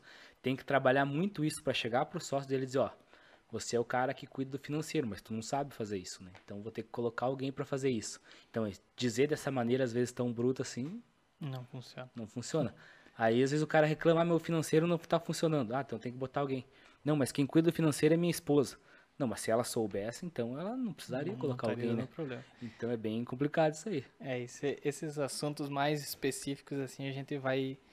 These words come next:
Speaker 2: vai tratando. Mas já tamo aqui chegando em quase cinquenta minutos. Rodrigo, o que que você diria pra uma pessoa, pensa assim, ó, uma pessoa hoje que ainda não tem um sócio, tá
Speaker 1: Uhum.
Speaker 2: com a empresa num certo nível, seja lá um,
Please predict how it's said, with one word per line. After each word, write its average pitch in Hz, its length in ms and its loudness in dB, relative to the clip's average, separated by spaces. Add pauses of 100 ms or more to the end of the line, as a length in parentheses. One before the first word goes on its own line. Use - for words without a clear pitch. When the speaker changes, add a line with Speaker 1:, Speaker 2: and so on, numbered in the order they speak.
(300)
Speaker 2:
vai 135 140 -2
tratando. 139 440 -4
Mas 139 160 -2
já 156 80 4
tamo 185 240 2
aqui 180 200 0
chegando 156 460 2
em 139 180 -2
quase 139 400 4
cinquenta 135 680 -6
minutos. 127 580 -6 (480)
Rodrigo, 151 400 4
o 139 40 -8
que 208 180 -2
que - 100 -8
você 240 160 4
diria 196 580 6 (640)
pra 160 140 4
uma 196 160 6
pessoa, 170 640 2 (160)
pensa 170 240 0
assim, - 260 -12
ó, 107 80 -10
uma 135 200 0
pessoa 175 420 -2
hoje 165 300 4
que - 140 -10
ainda 175 280 2
não 165 160 -2
tem 156 220 -2
um 160 80 0
sócio, - 500 -4 (180)
tá 143 120 4
Speaker 1:
Uhum. 139 60 6
Speaker 2:
com 160 120 -2
a 147 60 2
empresa 139 480 2
num 123 200 -6
certo 120 440 -2
nível, 147 480 0
seja 131 400 -4
lá 127 200 2
um, 117 200 -2